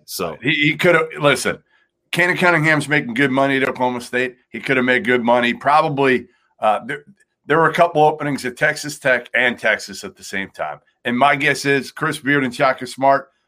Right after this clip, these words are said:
Speaker 2: would have found a way to pay Cade Cunningham the
Speaker 1: <laughs>
Speaker 2: same money. Uh,
Speaker 1: Hey, I'll, I'll tell you what.
Speaker 2: but
Speaker 1: If Cade Cunningham was on Texas Tech right now,
Speaker 2: Oh.
Speaker 1: like, he,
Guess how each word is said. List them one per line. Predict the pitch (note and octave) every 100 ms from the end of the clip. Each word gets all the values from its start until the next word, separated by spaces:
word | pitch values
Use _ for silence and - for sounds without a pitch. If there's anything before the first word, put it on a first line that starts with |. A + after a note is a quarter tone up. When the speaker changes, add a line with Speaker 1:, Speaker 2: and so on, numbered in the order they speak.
| _ -
Speaker 2:
would | C3
have | C#3+
found | D3+ D3 D3
a | C3+
way | C3+ B2+
to | B2
pay | C3+ B2
Cade | A#2+ B2 B2
Cunningham | B2 B2 A#2 A#2 F#3
the | - -
Speaker 1:
<laughs> | D#3
Speaker 2:
same | D#3+ C3+
money. | A2 G#2 G2 _ _ _
Uh, | G#2+ G#2+ G2+
Speaker 1:
Hey, | C3 G#2
I'll, | C3+ B2 -
I'll | C#3+
tell | - F3+
you | F#3
what. | F3 A2+ A#2
Speaker 2:
but |
Speaker 1:
If | A#2
Cade | E3 E3 E3+
Cunningham | E3+ E3 D#3 D#3+ D#3 D#3 _ _ _
was | A#2+ A#2+
on | A#2 C3 C3 B2+ A#2+ A#2+ _ _ _ _
Texas | - C3+ A2+ -
Tech | A#2+ -
right | D3+ D#3
now, | E3 E3 B2
Speaker 2:
Oh. | - - A2+
Speaker 1:
like, | A2
he, | - F#3+ G#3 E3